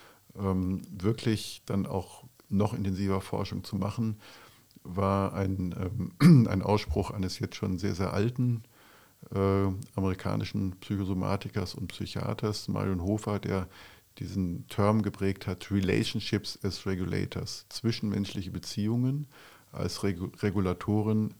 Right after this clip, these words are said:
physischer, körperlicher Gesundheit. Und das, das hat so meine Zeit in München geprägt, dieses, ähm, also das besser zu verstehen,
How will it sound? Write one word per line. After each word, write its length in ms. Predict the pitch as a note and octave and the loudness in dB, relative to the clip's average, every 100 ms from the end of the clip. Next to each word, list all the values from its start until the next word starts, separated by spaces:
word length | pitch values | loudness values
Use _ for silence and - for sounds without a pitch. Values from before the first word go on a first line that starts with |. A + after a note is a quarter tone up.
| - - _ _ | -20 -20 _ _
physischer, 760 | - - A#2+ A#2+ A2+ - G#2 - - | -16 0 2 4 2 0 -4 -6 -2
körperlicher 560 | G2+ G2 D#2+ D#2+ - | 0 0 -2 -6 -8
Gesundheit. 680 | - D#2+ F2+ E2 - G#2+ - - - - - - _ | -8 -4 -4 -4 -6 -10 -12 -18 -20 -20 -20 -20 _
Und 300 | - F#2+ - | -2 -2 2
das, 360 | A#2 - - - _ - | 0 0 -4 -6 _ -6
das 240 | - G2+ A2+ | -2 0 0
hat 120 | G#2+ | -2
so 220 | - G2+ | 0 0
meine 280 | F#2+ F#2+ F#2+ | 2 0 -2
Zeit 300 | - F#2+ F#2+ | -2 -2 -2
in 160 | - F#2 | -2 0
München 340 | G2 - G2+ | 0 0 -4
geprägt, 540 | G2+ - F#2+ F2 - | -4 -6 -6 -6 -8
dieses, 400 | F#2 F2+ E2+ - - - - - - _ - | -8 -6 -6 -8 -12 -20 -20 -20 -20 _ -6
ähm, 440 | F#2+ F2 F2 E2 - - C#3+ | -4 -4 -4 -6 -12 -16 -12
also 200 | - F#2 | -10 -6
das 240 | F2 G2+ - | -2 -2 0
besser 300 | G#2 A2+ G2+ | -2 0 -4
zu 140 | - | -4
verstehen, 840 | - G2 - G#2 G#2+ G#2 A2 G#2 | -4 -4 -4 -2 0 0 0 -4